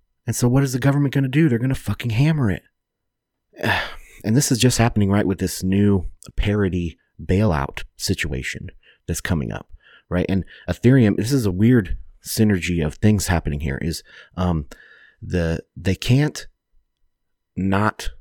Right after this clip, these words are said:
they, they can't show leadership. The, the Ethereum devs of Vitalik, they, they have a weird position where they can't show leadership on this topic right at this moment because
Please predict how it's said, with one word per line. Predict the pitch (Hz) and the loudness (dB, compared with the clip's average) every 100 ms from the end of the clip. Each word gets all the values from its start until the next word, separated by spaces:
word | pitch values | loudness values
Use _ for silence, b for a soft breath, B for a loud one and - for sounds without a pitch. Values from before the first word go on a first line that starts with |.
| _ _ _ - | _ _ _ -6
they, | 98 _ - | -6 _ -6
they | 101 | -4
can't | - 139 - - | 2 2 2 -4
show | - 113 | 0 2
leadership. | 104 101 90 - - - - | 4 2 2 0 -2 -6 -4
The, | - | -2
the | - 98 92 | 0 0 0
Ethereum | - 131 143 123 | 2 4 6 6
devs | 101 95 85 | 4 0 0
of | 78 | -4
Vitalik, | 82 - 92 87 - B B - | -6 -4 -4 -4 -10 B B -2
they, | 95 _ B B B | -2 _ B B B
they | 98 92 | 0 2
have | 104 90 | 2 0
a | 82 | 2
weird | 104 120 113 - | 4 4 2 2
position | 92 95 92 | 2 2 0
where | 87 | -2
they | 85 | -2
can't | - 120 123 | 0 0 0
show | - 107 | 0 2
leadership | 95 98 90 - 82 | 4 2 2 2 2
on | 80 | 0
this | 80 - | 0 0
topic | 110 113 117 - - B B | 0 2 0 -2 -16 B B
right | 82 87 107 | -2 4 4
at | 92 | 4
this | 85 - | 0 4
moment | 110 120 123 B B - | 6 8 6 B B -8
because | 87 - 98 98 | -4 2 2 2